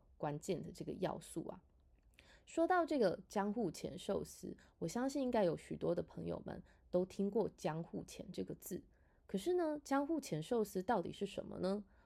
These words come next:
我以前其实也搞不清楚。其实呢，江户前是东京早期的旧称。那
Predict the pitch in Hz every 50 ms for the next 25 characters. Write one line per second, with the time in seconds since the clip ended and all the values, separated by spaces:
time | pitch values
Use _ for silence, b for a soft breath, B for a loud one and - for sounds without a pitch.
0 | b - 180 202 208 170 - - 151 139 - - 147 - - 143 147 147 139 139
1 | - - 165 - - 156 156 - - - - - - _ _ _ _ _ _ _
2 | B B B B B B B - - 254 262 - - 214 196 180 180 190 185 -
3 | 247 233 254 254 - 311 247 165 - - - - - - 196 b b b - -
4 | - 214 196 - - _ - 214 214 220 220 214 - 208 208 208 208 - - -
5 | - - - - - - - - - 214 180 - - - - - - - - 180
6 | - _ _ _ _ _ _ _ _ - _ _ - - - b b b b b
7 | b b b - 330 330 262